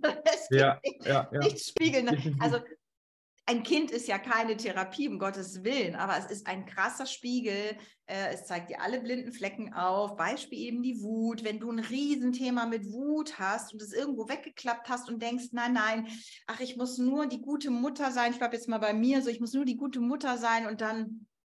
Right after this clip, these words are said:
Speaker 1: dann wird auch mein Kind nicht wütend sein“, so wie ich das früher mal ge-, gehört habe. Das habe ich schon mal
Speaker 2: Mhm.
Speaker 1: gesagt, als das Baby kam. So, na, also ich war immer ganz entspannt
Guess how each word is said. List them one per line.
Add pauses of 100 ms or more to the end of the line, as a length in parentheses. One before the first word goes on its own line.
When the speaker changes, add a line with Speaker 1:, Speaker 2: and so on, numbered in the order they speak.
(340)
Speaker 1:
dann
wird
auch
mein
Kind
nicht
wütend
sein“,
so
wie
ich
das
früher
mal
ge-,
gehört
habe.
Das
habe
ich
schon
mal
Speaker 2:
Mhm.
Speaker 1:
gesagt, (300)
als
das
Baby
kam.
So,
na,
also
ich
war
immer
ganz
entspannt